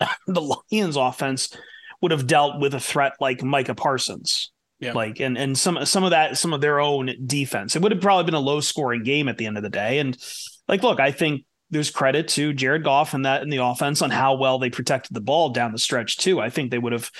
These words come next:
Speaker 1: probably would have game planned around just avoiding the pass rush, just getting the ball out quickly to just avoid that. So I think it's, and, and yeah, a-, after watching what happened the weekend, I can guaranteed tell you that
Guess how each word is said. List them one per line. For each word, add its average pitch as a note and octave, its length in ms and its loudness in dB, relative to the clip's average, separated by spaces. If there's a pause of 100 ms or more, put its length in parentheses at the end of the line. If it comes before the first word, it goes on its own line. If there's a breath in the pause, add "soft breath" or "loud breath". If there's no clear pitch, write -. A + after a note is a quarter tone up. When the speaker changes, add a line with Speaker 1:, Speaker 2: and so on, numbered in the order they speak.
(360 loud breath)
Speaker 1:
probably C#4+ 220 4
would A#3 100 4
have B2+ 100 0
game E3 260 2
planned C#3 320 0
around C3+ 520 2
just C3+ 160 -4
avoiding B2+ 460 0
the B2 60 -2
pass C3 400 2
rush, - 440 -4 (340)
just A#2+ 160 -4
getting C#3 220 0
the B2+ 80 -2
ball C3 240 2
out B2 180 2
quickly A#2+ 380 -4
to B2 80 -4
just A#2 200 -4
avoid B2+ 420 -2
that. F#2 280 -4
So - 400 -2 (540 loud breath)
I D#3+ 80 2
think A3+ 340 0
it's, - 380 0
and, F#3+ 320 0
and F#3+ 440 2 (120)
yeah, G3 300 0 (120)
a-, - 220 -4
after E3 360 4
watching G#3 280 2
what F#3 100 2
happened F#3 260 4
the F3+ 40 -2
weekend, F3 320 0
I D#3+ 100 2
can E3+ 180 -6
guaranteed D#3+ 720 0
tell A2+ 240 0
you G#2 220 -4
that A#2 340 0